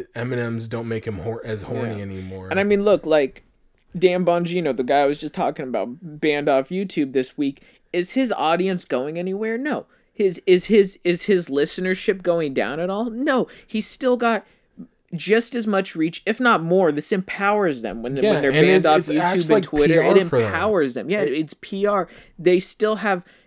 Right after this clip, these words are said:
Speaker 2: millions and millions of listeners, and they'll still get tuned into. Meanwhile, a graphic novel about the Holocaust can't be taught in Tennessee because of some naughty words.
Speaker 1: So I guess what you're saying is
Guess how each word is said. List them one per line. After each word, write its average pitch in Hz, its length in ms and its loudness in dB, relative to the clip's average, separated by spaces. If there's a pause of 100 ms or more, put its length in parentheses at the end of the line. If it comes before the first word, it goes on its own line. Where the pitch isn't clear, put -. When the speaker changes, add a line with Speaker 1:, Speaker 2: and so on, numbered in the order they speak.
Speaker 2:
millions 196 500 2
and 160 220 0
millions 175 340 0
of 156 140 -6
listeners, 127 580 -4
and 147 340 -8
they'll 156 120 0
still 185 240 -2
get 180 180 -2
tuned 165 240 -6
into. 147 320 -2
Meanwhile, 160 800 0 (340)
a 160 100 2
graphic 160 460 0
novel 165 380 2
about 147 260 2
the 123 120 0
Holocaust 143 680 -2
can't 131 220 -10
be 135 120 -6
taught 120 320 -6 (280)
in 127 160 -8
Tennessee 123 560 -8
because 117 440 -10
of 107 120 -8 (180)
some 127 300 -10
naughty 123 280 -4
words. 101 500 -10
Speaker 1:
So 117 120 -10
I 110 60 -6
guess 107 240 -8
what 110 100 -10
you're 101 80 -12
saying 98 380 -10
is 92 320 -14